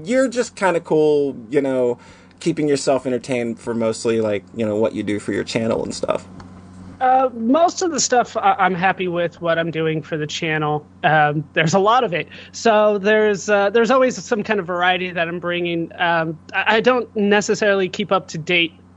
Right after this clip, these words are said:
Speaker 2: with th-, the newest things, uh, because oftentimes they're broken and need to be fixed over the next few months. So it always feels weird, uh, dropping the full price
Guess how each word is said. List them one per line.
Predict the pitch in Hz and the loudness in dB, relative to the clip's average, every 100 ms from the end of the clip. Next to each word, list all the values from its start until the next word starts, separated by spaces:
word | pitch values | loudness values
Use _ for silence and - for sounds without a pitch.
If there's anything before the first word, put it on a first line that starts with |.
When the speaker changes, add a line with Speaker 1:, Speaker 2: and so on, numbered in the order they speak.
| _ - | _ -10
Speaker 2:
with | 170 180 165 - 180 | 0 0 0 -4 -16
th-, | 165 | -16
the | 165 180 | -6 -2
newest | 165 180 185 175 165 - - - | 2 2 4 2 0 -6 -8 0
things, | 165 156 156 151 - - - | 2 2 -2 -6 -12 -20 0
uh, | 165 160 | 2 2
because | 156 180 180 175 156 208 - | 0 -2 0 0 -4 -8 -2
oftentimes | 214 220 196 180 196 190 175 - | 0 0 0 2 2 0 -6 -12
they're | 180 185 | -4 -4
broken | 160 196 220 214 185 | 0 0 2 0 -2
and | 185 185 180 | -2 -2 0
need | 185 | 0
to | 165 | -2
be | 185 | -6
fixed | 175 240 220 185 | 0 0 0 -2
over | 170 | -2
the | 175 | 0
next | 185 175 | 0 -2
few | - 196 | -2 0
months. | 190 214 156 - - - - - | 2 2 0 -8 -20 -20 -20 -12
So | - 175 170 170 - | 0 2 4 2 0
it | 190 | 0
always | 208 202 180 | 2 2 2
feels | - 196 175 | 0 -2 -2
weird, | 160 175 170 160 151 - - - - | 0 2 2 -2 -8 -18 -20 -16 -2
uh, | 165 156 | 2 2
dropping | 156 170 160 165 160 | 2 0 0 0 -2
the | |
full | 160 - 165 | -4 -2 -4
price | 156 185 165 160 - - | 0 2 2 0 -8 -16